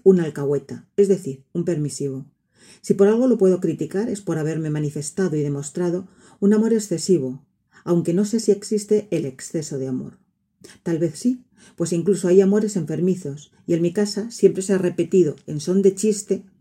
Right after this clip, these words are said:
una de las primeras frases que yo dije en mi vida, todavía con media lengua.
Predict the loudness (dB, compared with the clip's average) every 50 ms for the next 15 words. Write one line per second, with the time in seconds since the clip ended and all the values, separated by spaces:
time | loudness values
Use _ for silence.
0 | _ _ -20 -20 -20 -8 _ 4 4 4 6 4 2 0 0 0 2 2 2 2
1 | 2 -2 -2 -2 -2 0 0 0 -2 -2 -4 -4 -4 -4 -2 0 0 0 -2 -2
2 | -4 -4 -4 -2 0 4 6 6 6 6 4 0 -8 -14 _ _ -20 -20 -20 -20
3 | _ _ 0 0 2 2 2 2 0 0 -2 -4 -4 -4 -4 -4 -4 -6 -6 -6
4 | -8 -8 -10 -12 -14 -16